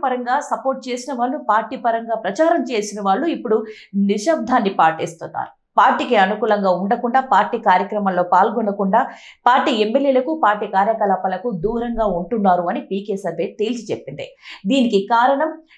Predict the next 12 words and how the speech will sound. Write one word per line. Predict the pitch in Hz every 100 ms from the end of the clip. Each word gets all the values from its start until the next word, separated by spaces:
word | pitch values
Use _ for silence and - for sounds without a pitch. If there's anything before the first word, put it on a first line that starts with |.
| -
ఎమ్మెల్యేలు | 254 339 381 339 269 311 339 -
కేవలం | 269 311 320 269 240 226
తమ | 220
వ్యక్తిగతంగా | 202 202 269 254 254 240 240 247
తనకి | 214 196 196
అను-, | 175 196 - -
అనుచరులకి, | 208 247 254 233 214 240 196
తన |
సన్నిహితులకి, | 185 - 208 240 269 247 226 240
తన | 208 185
బంధువులకి | 156 190 220 262 254 233
మాత్రమే | 190 196 196 220 247